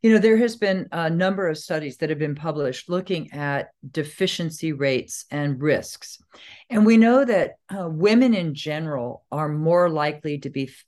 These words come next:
deficient in a key nutrient than men, uh, and, and that pregnant or breastfeeding women have the highest risk of deficiency at about forty-seven percent. So roughly half, of pregnant and breastfeeding women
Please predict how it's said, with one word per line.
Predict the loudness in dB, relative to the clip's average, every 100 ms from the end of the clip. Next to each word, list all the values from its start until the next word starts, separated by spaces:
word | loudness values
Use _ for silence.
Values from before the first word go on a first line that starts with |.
| _
deficient | -6 -2 -2 -2 -6 -6
in | -6
a | -6
key | -8 -6
nutrient | -2 -2 -4 -4 -4 -4 -6 -12 _ _ -6
than | -2 0 -2
men, | -4 -6 -10 _ _ _ _ _
uh, | -10 -6 -4 -4 -8 -6
and, | -4 -2
and | 0 2 2
that | 0 -2
pregnant | -4 -4 -2 -6 -8 _
or | -8 -6
breastfeeding | -2 0 0 -2 -8 -8 -6
women | -4 -4 -4 -6 -10 _ _
have | _ -6 -4
the | -4
highest | -6 -4 -2 0 -2 -6 -18 -8
risk | -2 -2 -4
of | -8
deficiency | -8 -6 -6 -6 -6 -6 -6 -10 -20 -6
at | -2
about | 0 0 -2
forty-seven | -4 -4 -4 -6 -8 -8
percent. | -12 -10 -6 -6
So | -4 -2
roughly | 0 0 0 -6
half, | -4 -6 -6 -8 -16 _ _ _ -6
of | -4
pregnant | 0 0 0 -4
and | -4
breastfeeding | -4 -4 -8 -8 -4
women | -4 -4 -6